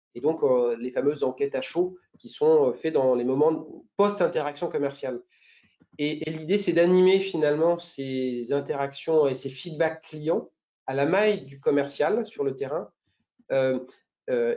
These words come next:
et notamment quand il y a, euh, des notes, euh, qui sont assez basses, faire le fameux win-back accompagné. Alors, pas dans l'esprit de se dire, « Mais le collaborateur a mal fait », mais c'est comment mieux faire la prochaine fois. Et ça, c'est, euh,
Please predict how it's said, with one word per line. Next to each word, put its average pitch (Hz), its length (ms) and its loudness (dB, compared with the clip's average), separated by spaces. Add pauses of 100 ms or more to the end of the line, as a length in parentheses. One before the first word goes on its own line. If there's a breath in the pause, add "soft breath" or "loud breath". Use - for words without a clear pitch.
et 160 120 2
notamment 190 460 4
quand 160 280 0
il 160 40 0
y - 20 4
a, 147 320 2
euh, 113 320 -4
des 135 140 -6
notes, 165 380 2
euh, 117 440 -2
qui - 120 -14
sont 135 220 -6
assez 135 280 -6
basses, 165 600 0
faire 156 260 0
le 147 80 -2
fameux 147 280 0
win-back 156 580 0 (300)
accompagné. 143 720 0 (260 loud breath)
Alors, 131 240 -6 (120)
pas 196 140 4
dans 190 180 4
l'esprit 165 680 -4 (140)
de 131 200 -8
se 139 120 -8
dire, « 147 180 0
Mais 131 80 2
le 131 140 -2
collaborateur 139 640 2
a 120 80 -6
mal 139 240 2
fait », 208 380 -2 (240)
mais 135 60 -4
c'est 147 160 -6
comment 175 280 4
mieux 175 220 4
faire 185 200 0
la 170 100 2
prochaine 143 340 -6
fois. - 260 -10 (600)
Et 127 60 -12
ça, 196 220 0
c'est, 156 240 0
euh, 127 80 2